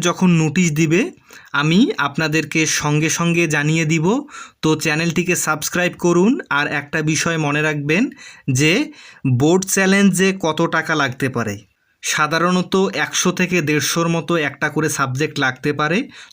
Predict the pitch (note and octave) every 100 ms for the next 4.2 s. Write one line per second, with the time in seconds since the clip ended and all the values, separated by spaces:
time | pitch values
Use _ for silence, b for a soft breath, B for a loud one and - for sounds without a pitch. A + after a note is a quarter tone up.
0 | - D3 C#3+ D3 D3+ D3 D3+ - F3 E3+
1 | D#3 D3 D3+ C3 D3 C#3+ D#3 D#3 D#3 -
2 | D#3+ D3+ D3+ G#3+ B B B _ C#3+ C#3
3 | D#3 D3 D#3 D3+ D#3+ D3 C#3+ D3+ D3+ D3
4 | D3 D3